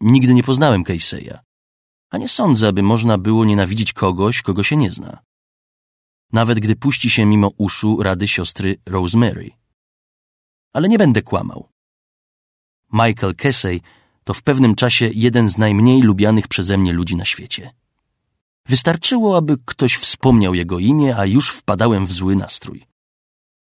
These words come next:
I gdyby ktoś powiedział mi rok temu, że poświęcę cztery pełne miesiące swojego życia zawodowego na poznawanie Casey'a i jego firemki konsultingowej,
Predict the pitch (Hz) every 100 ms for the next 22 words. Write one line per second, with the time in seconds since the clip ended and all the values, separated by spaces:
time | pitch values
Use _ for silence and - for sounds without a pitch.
0 | _ _ - 110 120 120 127 120 110 127
1 | 131 117 107 113 131 - 107 95 80 82
2 | 85 - 120 127 85 - - 147 - 143
3 | 117 95 - 139 139 95 - 110 135 95
4 | 120 127 101 90 92 90 120 143 117 -
5 | 104 95 90 110 147 113 95 90 127 117
6 | 92 - - - - - 110 113 110 95
7 | - - 107 120 156 131 - - 98 -
8 | 98 - 95 101 110 87 95